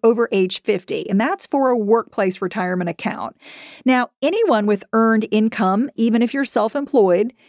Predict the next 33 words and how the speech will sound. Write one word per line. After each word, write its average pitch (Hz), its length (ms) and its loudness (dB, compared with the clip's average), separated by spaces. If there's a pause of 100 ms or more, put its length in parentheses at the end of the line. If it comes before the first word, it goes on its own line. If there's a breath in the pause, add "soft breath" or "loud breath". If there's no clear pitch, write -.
(120 soft breath)
can 233 160 2
contribute 214 720 0
up 214 200 -4
to 226 280 -2
six - 380 -4
thousand 190 400 0
dollars 226 640 -2 (160)
to 247 180 0
an 240 80 2
I 196 180 0
R 208 200 2
A, 220 180 2
or 185 100 0
even 208 220 0
up 196 140 -4
to 240 80 -4
seven 277 480 -4
thousand 190 460 0
if 196 120 -2
you're 208 160 0
over 196 240 0
age 170 300 0
fifty. 175 540 -4 (640 soft breath)
The 247 200 0
earlier 269 520 2
you 240 200 0
make 214 240 0
retirement 220 480 0
savings 202 520 2
a 208 80 -4
habit, 277 520 0 (140)
the 208 160 2
better. 185 400 -4